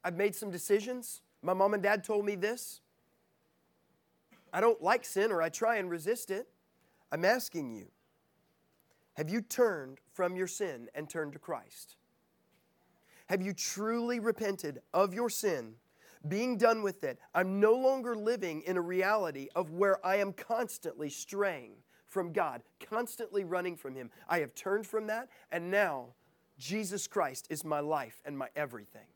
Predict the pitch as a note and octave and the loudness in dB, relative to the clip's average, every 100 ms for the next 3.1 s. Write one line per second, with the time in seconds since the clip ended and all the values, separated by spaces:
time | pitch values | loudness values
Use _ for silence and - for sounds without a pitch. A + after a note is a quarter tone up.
0 | _ _ _ _ F3 E3 A3 A#3+ C4+ F4+ | _ _ _ _ -4 -4 -4 -2 -2 -4
1 | _ _ _ _ _ - F#3+ G3 G#3 F3+ | _ _ _ _ _ -10 -2 0 0 -4
2 | F3+ B3 C#4 B3 A#3 F#3 A#3 G#3+ D3+ A2+ | 0 0 0 0 0 2 2 4 2 -2